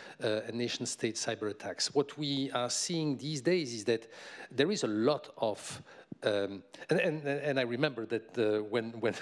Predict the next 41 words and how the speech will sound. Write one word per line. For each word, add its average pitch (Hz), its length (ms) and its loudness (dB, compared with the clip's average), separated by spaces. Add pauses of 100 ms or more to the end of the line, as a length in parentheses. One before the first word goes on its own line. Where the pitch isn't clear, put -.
<laughs> - 180 -16
we 147 100 2
talked - 460 -2
about 110 400 0 (460)
the 120 100 4
Digital 120 400 0
Geneva 107 340 -2
Convention, 107 680 -2
I 107 60 0
mean, 101 160 -6
the 101 120 -4 (180)
call 110 240 0
was 92 420 -6
that 110 180 -12
we, 110 80 -6
uh, 107 380 -8 (180)
when, 135 380 4
where, 135 440 2
uh, 113 120 6
when, 123 300 2
when 123 200 0
can 120 160 -4
we 110 100 -6
do 156 240 2
this? 143 380 0 (340)
Uh, 107 480 2
and 110 180 -2
sometimes 120 440 0
I 101 60 4
have 95 120 -2
questions, 139 320 0
"So 117 80 4
where 147 240 4
are 131 100 0
you? 202 640 4
And, 117 280 2
uh, 107 200 6
is 110 200 0
it 98 160 -6
done?" 165 460 2 (420)
Um, 107 520 0